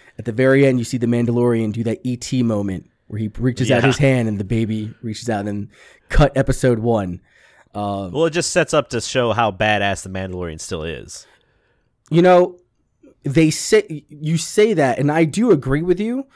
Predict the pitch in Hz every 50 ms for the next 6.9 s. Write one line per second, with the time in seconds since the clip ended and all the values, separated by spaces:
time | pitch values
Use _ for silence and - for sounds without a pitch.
0 | _ _ _ - _ _ - 120 - - 131 127 127 123 - _ _ _ _ _
1 | _ - 135 135 135 139 147 170 180 185 214 214 220 214 196 151 - 143 143 139
2 | 143 143 139 135 127 131 127 123 113 107 90 - - - - 113 110 117 117 113
3 | 107 101 - - - - - 107 107 117 127 139 147 160 170 - - - - _
4 | - - - - - - 233 226 - 170 165 147 143 135 127 117 - - 113 104
5 | - _ _ - 123 101 - 151 156 151 143 139 117 127 107 120 110 110 107 101
6 | 90 101 98 - - 101 92 - - 92 - - - - 95 92 92 87